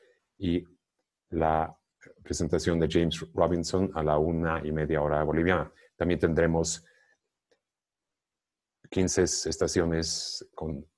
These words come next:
eh, quince ensayos de, de contribución. Le doy la palabra a Pablo Zelaya. Muchas gracias.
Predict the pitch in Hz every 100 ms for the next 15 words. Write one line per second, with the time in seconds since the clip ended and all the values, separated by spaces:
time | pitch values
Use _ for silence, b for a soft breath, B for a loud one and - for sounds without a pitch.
0 | _ _ _ _ - - - - 110 110
1 | 104 - 80 - 90 85 78 76 - 73
2 | - 73 73 76 85 71 65 73 78 80
3 | 78 78 76 78 73 - 71 71 82 85
4 | 69 69 67 73 76 - -